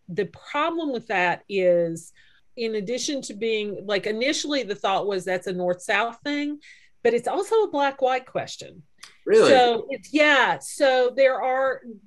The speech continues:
Speaker 1: black communities, black foodways traditions that always have a little sugar in the cornbread.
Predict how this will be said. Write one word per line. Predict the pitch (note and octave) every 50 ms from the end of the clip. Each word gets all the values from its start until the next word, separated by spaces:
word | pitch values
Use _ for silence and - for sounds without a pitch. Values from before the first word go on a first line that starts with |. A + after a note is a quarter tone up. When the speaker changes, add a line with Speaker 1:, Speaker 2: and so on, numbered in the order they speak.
| - _ _ _ -
Speaker 1:
black | A#3+ B3+ B3+ C4+ C4+
communities, | - D4 C#4+ C#4 C4+ C4+ C4 B3+ B3 B3 A#3+ A#3+ A#3 -
black | - A#3 A3 A3 G#3+ A3+ A#3+ A#3 -
foodways | - B3+ B3 A#3 A3+ A#3 A3 A3 A3 -
traditions | - A3+ G3+ G#3+ G#3+ G#3 - - G3+ F#3 F#3 F3+ -
that | - G3 - -
always | - G3+ G#3 A3 A3+ A#3 A3 A3 A3+
have | - A#3 G#3 G3
a | F#3+
little | F#3+ F#3 F3
sugar | E3+ - G3+ F#3+ F3 F3 E3 C#3+
in | B2+ E3+
the | E3+ D#3+
cornbread. | E3 - F3 E3 E3 D#3 D3 C3+ C#3+ E3 - - E3+